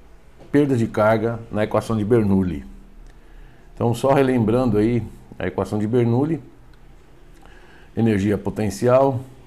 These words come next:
energia de pressão, energia cinética, a parcela referente à máquina, se é uma bomba ou uma turbina,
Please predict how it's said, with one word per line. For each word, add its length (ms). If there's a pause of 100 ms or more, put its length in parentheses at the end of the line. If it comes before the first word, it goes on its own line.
(100)
energia 380
de 80
pressão, 580 (300)
energia 380
cinética, 680 (480)
a 80
parcela 480
referente 520
à 40
máquina, 540 (140)
se 120
é 60
uma 140
bomba 340
ou 80
uma 100
turbina, 540